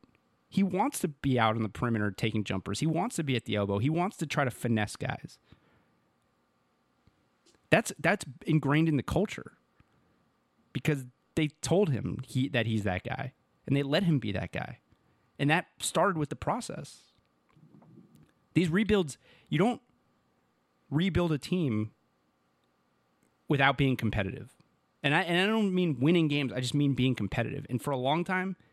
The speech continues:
they weren't even competitive in ga-, like, it, they, they were just horrible. Um, so I just, it, it never struck me as something. So eventually,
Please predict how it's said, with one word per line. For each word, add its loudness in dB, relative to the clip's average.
they 2
weren't 4
even 4
competitive -4
in -8
ga-, -12
like, 0
it, -6
they, 0
they 0
were 2
just -4
horrible. -2
Um, 2
so 0
I -2
just, -4
it, -20
it 0
never 2
struck -2
me 0
as -2
something. -8
So 2
eventually, 0